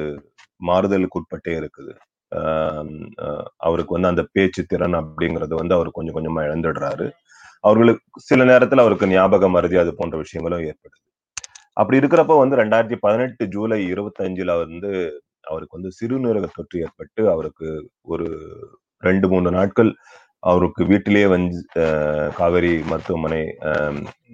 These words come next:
ஆ, லிருந்து, ஆ, மருத்துவர்கள் மற்றும் பணியாளர்கள் எல்லாம் வந்து அவருக்கு சிகிச்சை அளிக்கிறாங்க.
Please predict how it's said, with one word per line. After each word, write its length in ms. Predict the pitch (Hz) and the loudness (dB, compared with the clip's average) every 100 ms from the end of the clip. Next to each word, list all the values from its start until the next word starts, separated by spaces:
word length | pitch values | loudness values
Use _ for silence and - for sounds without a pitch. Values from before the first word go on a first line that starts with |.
| - | -8
ஆ, 280 | 76 78 76 | -4 -2 -2
லிருந்து, 760 | 76 82 85 85 85 80 - - - | -2 0 0 2 2 2 -4 -8 -2
ஆ, 180 | 73 71 | -2 -2
மருத்துவர்கள் 720 | 76 80 - 82 80 82 87 | -2 -4 -2 -2 0 0 -2
மற்றும் 420 | 80 78 80 76 73 | -4 -8 -10 -10 -12
பணியாளர்கள் 400 | 80 78 78 85 | -12 -12 -10 -6
எல்லாம் 220 | 80 80 | -6 -6
வந்து 220 | 78 78 87 | -10 -8 -8
அவருக்கு 260 | 78 - | -8 -14
சிகிச்சை 340 | - 85 - 76 | -18 -12 -6 -6
அளிக்கிறாங்க. 460 | 76 - 67 - | -8 -14 -14 -20